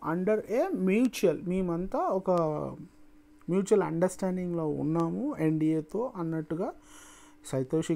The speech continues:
కుసామా, అలాగే విలియం వాక్-, డేవిడ్ వాక్స్ ఆయన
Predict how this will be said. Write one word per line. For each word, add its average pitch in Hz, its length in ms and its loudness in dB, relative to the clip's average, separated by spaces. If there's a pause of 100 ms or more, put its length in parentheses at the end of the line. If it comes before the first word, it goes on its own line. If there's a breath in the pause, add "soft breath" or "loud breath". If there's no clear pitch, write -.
కుసామా, 180 420 -4 (100)
అలాగే 180 280 0 (100)
విలియం 175 320 2 (100)
వాక్-, 160 240 -2 (380)
డేవిడ్ 156 440 0 (100)
వాక్స్ - 340 0 (340)
ఆయన 160 180 0